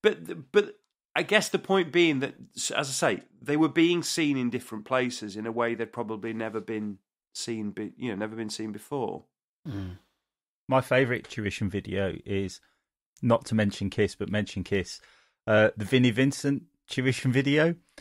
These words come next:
Speaker 3: which has
Speaker 2: I
Speaker 3: clearly been sped up <laughs> beca-, because
Speaker 2: Seriously, I haven't seen that one.
Speaker 3: Yeah, yeah, it's on YouTube. It, it's, it's beyond awful. <laughs> Um, but I recommend that you do watch it.
Speaker 2: The, uh, the,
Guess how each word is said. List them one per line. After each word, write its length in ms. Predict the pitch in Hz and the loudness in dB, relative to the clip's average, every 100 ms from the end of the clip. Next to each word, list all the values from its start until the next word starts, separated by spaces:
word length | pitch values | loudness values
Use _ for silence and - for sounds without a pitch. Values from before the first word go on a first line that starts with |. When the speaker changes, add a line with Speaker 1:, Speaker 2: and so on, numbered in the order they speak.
| - | 0
Speaker 3:
which 200 | 139 - | 2 2
has 120 | 131 | 2
Speaker 2:
I 140 | 117 | 4
Speaker 3:
clearly 400 | - 156 170 151 | 6 10 10 10
been 240 | 127 131 120 | 8 8 6
sped 380 | - - 120 127 | 2 4 6 8
up 280 | 123 - - _ - | 6 4 -16 _ -20
<laughs> 280 | - - - | -18 -8 6
beca-, 880 | 139 - - - - - - 165 - | 8 8 6 6 4 -2 4 6 8
because 600 | 208 - 190 175 139 - - - | 6 8 10 10 6 2 4 8
Speaker 2:
Seriously, 400 | 147 143 143 104 | 10 10 10 10
I 180 | 202 131 | 12 12
haven't 220 | 160 160 | 12 8
seen 260 | - 151 151 | 8 10 10
that 120 | 123 | 12
one. 60 | 156 | 12
Speaker 3:
Yeah, 260 | 165 127 - 117 - - - | 12 10 4 -6 -8 -12 -2
yeah, 400 | 175 170 170 156 - | 8 12 12 10 4
it's 160 | 175 196 | 2 8
on 160 | 196 | 10
YouTube. 600 | 175 156 160 - 180 170 - | 10 6 6 2 0 0 2
It, 160 | 160 147 | 2 2
it's, 260 | 151 - | -2 -2
it's 240 | - - - _ - | -8 -8 -14 _ 2
beyond 480 | 147 147 151 156 135 | 8 10 10 6 6
awful. 600 | 127 147 147 - 143 - - | 6 4 2 -4 -6 -6 -6
<laughs> 20 | - 554 466 440 - _ _ _ _ _ _ _ - - - - | -2 0 -2 -12 -20 _ _ _ _ _ _ _ -12 -12 -6 6
Um, 480 | 147 147 147 143 147 - | 8 8 6 -2 -6 6
but 100 | 180 156 | 12 12
I 20 | |
recommend 400 | 160 - 147 143 | 10 6 4 6
that 60 | 135 | 6
you 60 | |
do 140 | 127 127 | 6 8
watch 260 | 120 - | 6 4
it. 120 | - - - - - - | -6 -8 -14 -12 -10 2
Speaker 2:
The, 260 | 135 139 139 | 8 10 12
uh, 200 | 135 139 | 12 10
the, 160 | 127 | 6